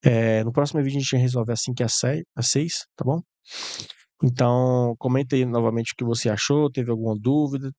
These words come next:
deixa aí algum, alguma consideração nos comentários. Novamente, compartilha esse vídeo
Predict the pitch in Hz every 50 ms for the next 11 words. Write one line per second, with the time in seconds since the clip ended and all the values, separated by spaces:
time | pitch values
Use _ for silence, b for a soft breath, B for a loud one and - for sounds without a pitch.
0 | _ _ _ 120 120 123 - - - 123 120 113 113 110 110 117 117 117 113 110
1 | 110 120 - _ _ _ _ - 123 120 - 127 120 - - 123 120 117 110 110
2 | - 117 113 110 - - - 113 110 107 - - 113 117 131 131 131 - - -
3 | _ _ B B B B B B B B - 143 127 123 120 120 117 110 - -
4 | - 120 120 113 117 - - 123 120 113 - - 113 107 113 120 131 139 135 143
5 | 139